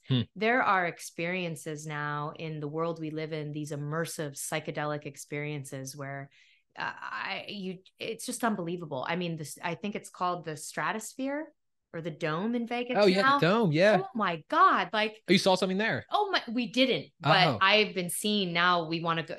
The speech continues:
Speaker 2: my husband wants to go back and see a show. Like, oh my God, like, we are in this world where we,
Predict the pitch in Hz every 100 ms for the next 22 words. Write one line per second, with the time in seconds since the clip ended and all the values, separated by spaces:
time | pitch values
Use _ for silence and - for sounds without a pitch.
0 | 165 165 160 175 165 165 160 - 156 156
1 | 156 - 147 - 151 143 - - 185 170
2 | _ _ 196 240 277 233 175 226 277 202
3 | - 175 - _ _ _ - 277 311 214
4 | - 269 269 202 - 214 - - _ _
5 | - 202 208 311 415 349 185 180 220 220
6 | 214 240 302 294 285